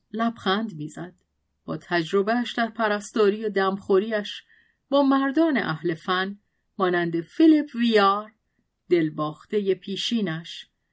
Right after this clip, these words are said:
در این باره به اندازهٔ کافی می‌دانست. آنت او را به تازگی دیده بود. اینک او مردی پیر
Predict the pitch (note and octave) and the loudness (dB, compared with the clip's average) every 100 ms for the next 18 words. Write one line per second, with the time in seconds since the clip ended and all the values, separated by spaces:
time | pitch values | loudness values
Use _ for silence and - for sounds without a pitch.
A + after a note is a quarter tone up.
0 | _ _ - D4 C4+ B3 A#3 G#3 G#3+ A3 | _ _ 0 0 2 2 2 2 0 0
1 | A3+ F#3+ E3+ D#3+ D#3 F3 E3 C#3+ - D3 | -2 0 0 -2 -2 -2 -2 -4 -10 -12
2 | - - E3 D#3 _ _ F#3 G#3+ G#3 D3 | -12 -12 -12 -12 _ _ -2 0 0 -4
3 | D3+ D3+ D#3+ - - - _ _ _ _ | -8 -14 -14 -14 -14 -14 _ _ _ _
4 | _ _ _ _ - C#4+ D#4 D#4 - _ | _ _ _ _ 2 4 4 2 -6 _
5 | - A3 G#3+ G3+ G3+ A3+ G#3+ G#3+ G#3 B3 | -2 2 4 4 0 -2 -2 -2 0 0
6 | G3+ E3+ F#3 F3+ D3+ - _ _ _ _ | 0 0 0 -2 -8 -12 _ _ _ _
7 | _ _ _ G3 F3 D#3+ D#3+ - G#3 F#3 | _ _ _ -2 -2 -4 -8 -6 -2 0
8 | F#3 F#3 F3 F3+ - G#3+ A3 A3 - | 0 -2 -4 -10 -10 -12 -12 -16 -20